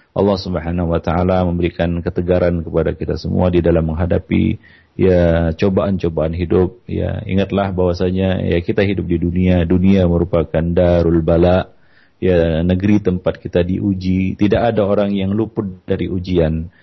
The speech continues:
ya. Tidak ada orang yang luput dari ujian. Namun yang terpenting bagi kita lah adalah bagaimana kita sukses, ya, melewati ujian-ujian tersebut.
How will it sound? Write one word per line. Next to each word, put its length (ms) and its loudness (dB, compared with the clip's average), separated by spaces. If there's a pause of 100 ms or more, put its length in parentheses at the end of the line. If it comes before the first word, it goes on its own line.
(200)
ya. 320 0
Tidak 240 2
ada 240 2
orang 240 2
yang 160 -2
luput 240 -2
dari 240 -2
ujian. 640 -4
Namun 640 0
yang 240 -4
terpenting 560 -4
bagi 240 -2
kita 80 -2
lah 320 0
adalah 320 2
bagaimana 560 -2
kita 480 -2 (380)
sukses, 880 -4
ya, 320 -2
melewati 880 2
ujian-ujian 800 -2
tersebut. 480 -8